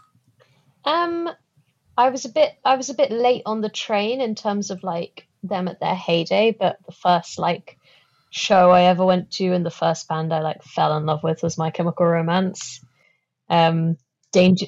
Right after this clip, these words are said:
Danger Days, that record, I think from two thousand and ten, I wanna say,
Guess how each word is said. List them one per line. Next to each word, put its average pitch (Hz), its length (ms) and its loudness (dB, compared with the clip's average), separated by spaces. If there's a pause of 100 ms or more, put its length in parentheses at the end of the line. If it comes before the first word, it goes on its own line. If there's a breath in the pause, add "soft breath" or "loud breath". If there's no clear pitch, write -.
(140)
Danger 185 300 4
Days, 196 400 2
that 185 220 4
record, 190 560 0
I 185 60 -2
think 190 240 0
from 190 160 0
two 185 160 -2
thousand 180 320 2
and 175 200 2 (120)
ten, 180 480 0
I 196 80 0
wanna 190 220 2
say, 202 380 2